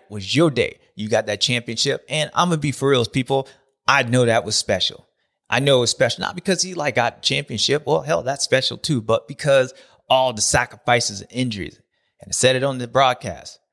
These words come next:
Look, you see Cooper Webb, you see them tears, you see what happened to A C last weekend, you see Barsha, and then you see Hunter Lawrence.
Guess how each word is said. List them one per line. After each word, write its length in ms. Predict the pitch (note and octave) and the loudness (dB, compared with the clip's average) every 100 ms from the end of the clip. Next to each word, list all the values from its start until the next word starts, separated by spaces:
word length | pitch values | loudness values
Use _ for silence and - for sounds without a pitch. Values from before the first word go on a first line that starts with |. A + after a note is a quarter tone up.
| _ _ | _ _
Look, 280 | B2+ D3+ A#2 - _ _ _ _ _ _ _ | 2 4 4 -4 _ _ _ _ _ _ _
you 120 | - B2 | -4 -2
see 220 | - E3 | 0 0
Cooper 280 | F#3+ E3 E3+ | -2 0 2
Webb, 340 | G3 G3+ F#3 - _ _ _ _ _ _ | 4 4 2 -6 _ _ _ _ _ _
you 100 | C3 | -6
see 160 | - F#3 | -4 2
them 160 | F#3+ | 0
tears, 520 | F#3 G#3 G#3 G#3 G3+ - _ _ _ | 2 2 2 2 -4 -10 _ _ _
you 80 | B2+ | -4
see 180 | - F3 | -2 0
what 140 | D#3+ | 2
happened 240 | D#3+ D3 - | 2 0 -2
to 80 | |
A 100 | D3 | 0
C 240 | D3+ - E3 | 0 -2 0
last 320 | D3+ D3 - | 0 0 -2
weekend, 360 | D3+ D#3 D3+ G2+ | -8 -8 -10 -8
you 100 | C3 | -6
see 200 | E3 D#3 | -4 0
Barsha, 540 | C#3 C#3 C#3 D3 C#3+ _ _ _ _ _ _ _ | 4 4 2 -2 -6 _ _ _ _ _ _ _
and 160 | B2+ C3+ | 0 0
then 160 | C3 | -2
you 140 | C3 C3+ | -4 -2
see 220 | - D3 | -2 -2
Hunter 240 | B2+ C3 | -4 -4
Lawrence. 500 | B2 B2+ F#2 - - | -2 -4 -6 -12 -20